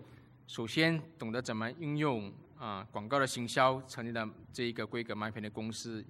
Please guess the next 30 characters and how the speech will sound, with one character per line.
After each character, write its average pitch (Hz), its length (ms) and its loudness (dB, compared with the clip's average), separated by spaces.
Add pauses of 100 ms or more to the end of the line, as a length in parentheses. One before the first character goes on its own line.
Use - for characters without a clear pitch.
也 98 140 -10
对 127 180 -2
抗 131 160 4
了 113 160 0
全 110 260 -6
美 110 220 -2
第 117 220 -4
一 113 40 -4
个 110 160 -2
犯 113 240 -4
罪 110 120 -8
集 104 180 -10
团。 90 180 -12 (1120)
但 165 160 4
是 160 60 2
他 175 100 12
在 180 120 12
年 143 200 8
老 139 140 10
的 110 80 2
时 - 160 -6
候， 110 340 2 (360)
他 160 100 2
的 143 80 10
答 107 220 4
复 131 120 -6
却 135 200 -2
是 131 100 -4
讲 107 240 -2
说 110 420 -6